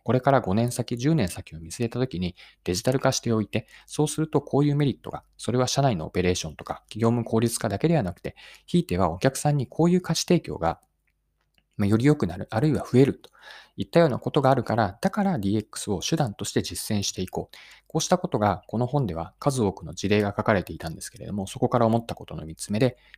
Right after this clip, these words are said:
ディーエックスは手段であるという考え方です。はい、え、そろそろクロージングです。え、今回は本の紹介ですね。今こそ知りたいディーエックス戦略。サブタイトルが自社のコア領-、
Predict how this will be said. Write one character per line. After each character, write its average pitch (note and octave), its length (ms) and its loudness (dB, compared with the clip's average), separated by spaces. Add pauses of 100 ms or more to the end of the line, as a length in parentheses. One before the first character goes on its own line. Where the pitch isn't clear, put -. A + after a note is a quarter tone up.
デ G#2+ 80 2
ィ A2 40 8
ー - 20 8
エ G#2 40 8
ッ - 80 -6
ク - 120 -12
ス - 100 -6
は G#2+ 180 0
手 - 80 0
段 D3+ 180 0
で - 120 -6
あ - 40 -6
る - 100 -12
と - 120 -20
い D#3 100 0
う D#3+ 60 -2
考 - 120 -10 (120)
え F2 40 -16
方 - 220 -16
で - 100 -10
す。 - 200 -6 (2000)
は C#3+ 100 2
い、 - 160 0
え、 B2+ 60 4
そ B2 120 2
ろ A#2+ 60 0
そ - 100 -4
ろ F2 80 -4
ク - 120 -6
ロ F2+ 80 0
ー - 20 -4
ジ E2+ 120 -6
ン F2 80 -10
グ E2+ 80 -10
で E2 80 -10
す。 - 280 -2
え、 A2 80 -2
今 F#3 160 2
回 C3 160 4
は F#2+ 160 4
本 F#3 220 2
の F#2+ 80 0
紹 F#2+ 160 -2
介 F2+ 180 0
で E2 80 -4
す - 120 -4
ね。 - 220 -4 (120)
今 D#3+ 180 6
こ - 100 -6
そ - 120 -6
知 - 120 -8
り F2+ 120 -4
た G#2 120 4
い G2+ 100 2
デ G2 100 -2
ィ F#2+ 60 4
ー - 20 4
エ - 40 0
ッ F#2 60 -6
ク - 100 -8
ス F#2+ 140 -6
戦 E2+ 180 -6
略。 - 260 -12 (360)
サ - 120 2
ブ - 80 4
タ A#2+ 100 4
イ A2 60 0
ト E2 100 -4
ル E2+ 80 -6
が F#2+ 260 2
自 D3+ 100 0
社 D3+ 140 4
の F2+ 100 -2
コ G2 200 0
ア G#2+ 60 4
領-、 A2+ 200 2